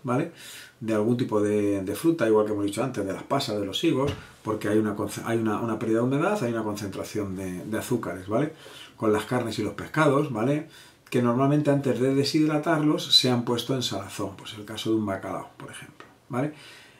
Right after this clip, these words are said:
E incluso obtendríamos, bueno, pues algunos, algunas piezas, ¿vale? Con nombre propio, muy típicas de, de, de secados en España, que además se combinan con el salazón, ¿no? Pues yo qué sé, por ejemplo, la cecina,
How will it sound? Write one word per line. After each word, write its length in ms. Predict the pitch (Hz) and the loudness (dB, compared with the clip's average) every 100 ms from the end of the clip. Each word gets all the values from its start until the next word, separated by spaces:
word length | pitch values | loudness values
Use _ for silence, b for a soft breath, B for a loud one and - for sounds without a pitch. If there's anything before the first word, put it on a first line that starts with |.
| B | B
E 120 | 131 | 2
incluso 800 | 131 127 147 170 160 175 208 - - | 2 4 8 8 8 4 0 -2 -8
obtendríamos, 680 | 110 - 110 117 127 143 | -8 -2 0 2 4 4
bueno, 220 | 110 104 | 2 0
pues 200 | 90 95 | -2 -4
algunos, 840 | 95 101 113 123 123 123 123 123 120 B B _ - | -2 0 2 2 4 4 4 2 0 B B _ -4
algunas 400 | 110 107 120 - | -2 0 -2 -2
piezas, 500 | - 151 - 123 117 | 4 6 6 0 2
¿vale? 220 | 117 120 | 2 2
Con 160 | 107 | 0
nombre 220 | 117 117 110 | 0 0 0
propio, 340 | 127 131 117 | 0 0 2
muy 160 | 120 117 | 2 2
típicas 580 | 131 120 113 113 104 | 2 0 2 2 2
de, 420 | 104 104 104 101 98 B B B | 0 0 2 0 -4 B B B
de, 880 | 107 104 110 110 107 107 107 104 104 104 B B B - | -6 0 4 6 6 6 6 4 0 -6 B B B -12
de 200 | 110 110 | -4 -2
secados 640 | - 107 113 123 120 113 | 0 0 2 2 2 0
en 120 | 113 107 | -2 -4
España, 460 | 101 117 120 127 | -4 -2 0 0
que 80 | 120 | 0
además 380 | 101 101 117 120 | -2 0 0 0
se 200 | - 104 | -2 -2
combinan 400 | 101 107 110 107 | -2 0 0 -2
con 120 | 101 | -4
el 80 | 90 | -6
salazón, 460 | 85 - - - | -8 -12 -16 -14
¿no? 100 | 107 | -12
Pues 140 | 104 95 | -10 -12
yo 40 | |
qué 80 | 95 | -14
sé, 100 | - | -12
por 120 | 110 | -10
ejemplo, 280 | - 120 - | -6 -4 0
la 240 | 123 110 | 2 2
cecina, 580 | - - - 107 85 - | 0 -6 -2 -2 -2 -10